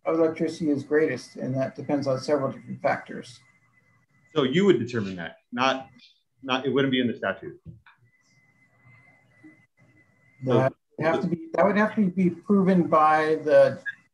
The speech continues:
Speaker 1: power generator or the power company.
Speaker 2: So if someone were to um, commit the C felony of breaking, entering onto this private property, and then let's say they came in at,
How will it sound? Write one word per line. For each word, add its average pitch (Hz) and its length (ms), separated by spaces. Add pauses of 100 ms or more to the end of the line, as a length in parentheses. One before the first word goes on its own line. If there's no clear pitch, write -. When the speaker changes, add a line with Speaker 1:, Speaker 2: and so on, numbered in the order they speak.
(540)
Speaker 1:
power 147 320
generator 135 800 (100)
or 135 160
the 127 80
power 135 300
company. 139 380 (1080)
Speaker 2:
So 151 540 (220)
if 143 140
someone 165 380
were 151 260
to 127 520 (1400)
um, 117 320
commit 147 240
the 135 60
C 147 240
felony 143 260
of 123 100
breaking, 127 360
entering 120 420
onto 113 340
this 110 140
private 120 380
property, 110 560
and 110 140
then 107 320 (500)
let's 117 200
say 120 220
they 113 140
came 120 280
in 117 240
at, 113 340